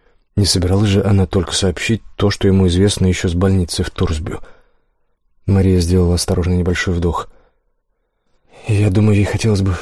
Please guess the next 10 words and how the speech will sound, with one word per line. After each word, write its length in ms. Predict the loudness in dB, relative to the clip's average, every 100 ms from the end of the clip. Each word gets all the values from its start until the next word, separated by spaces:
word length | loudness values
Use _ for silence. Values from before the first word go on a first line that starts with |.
| -8
чтобы 280 | -4 0 2
вы 120 | 4
лежали 380 | 2 2 0 -2 -4
рядом 320 | -2 0 0
с 160 | 0 0
ней, 200 | 0 0
когда 300 | -2 0 2
она 100 | 2
будет 220 | 0 -2
засыпать», 600 | -2 -2 -2 -4 -6